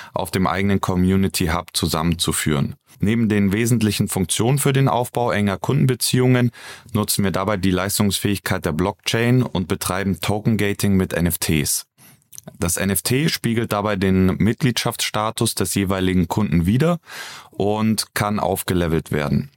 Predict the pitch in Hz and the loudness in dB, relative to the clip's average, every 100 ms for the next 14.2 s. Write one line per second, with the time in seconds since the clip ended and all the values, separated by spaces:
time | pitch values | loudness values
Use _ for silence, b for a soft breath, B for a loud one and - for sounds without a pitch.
0 | - 98 123 131 110 - 107 107 95 92 | -6 -4 -2 -2 -2 0 0 0 -2 -2
1 | 95 95 104 113 110 104 98 85 101 95 | -2 -2 -4 0 0 0 0 0 0 0
2 | 95 - 87 - 85 87 82 80 87 82 | -2 -2 -2 0 2 2 0 2 2 2
3 | 73 B B B B - 92 95 87 - | -2 B B B B -4 0 2 2 -2
4 | - 87 90 90 87 - 76 110 120 107 | 0 2 4 2 0 -2 0 2 2 0
5 | 92 87 92 110 143 131 135 - 127 127 | 0 2 2 0 -2 0 -2 -2 -4 0
6 | 135 - 135 139 - B B B - 90 | -2 0 -2 -2 -6 B B B -6 -4
7 | - - - 117 - - 120 110 104 90 | -2 -2 -2 -2 -4 -2 0 2 0 -2
8 | 87 - 135 113 113 113 110 95 - 90 | -2 -2 0 2 2 2 0 0 0 2
9 | 92 117 110 104 101 90 82 87 95 - | 2 4 4 2 2 2 0 0 -2 0
10 | 90 82 87 98 - - 98 95 95 92 | 0 0 -2 -2 -4 -2 0 2 2 0
11 | - 92 - - - 78 73 71 - _ | 0 -2 -2 -4 -2 -2 0 -2 -6 _
12 | _ _ - 92 101 113 113 - 92 90 | _ _ -6 -2 0 0 -2 -2 -2 -2
13 | - 92 98 95 95 85 78 135 - 143 | -2 -2 -2 -2 0 0 0 0 0 0
14 | 139 | 0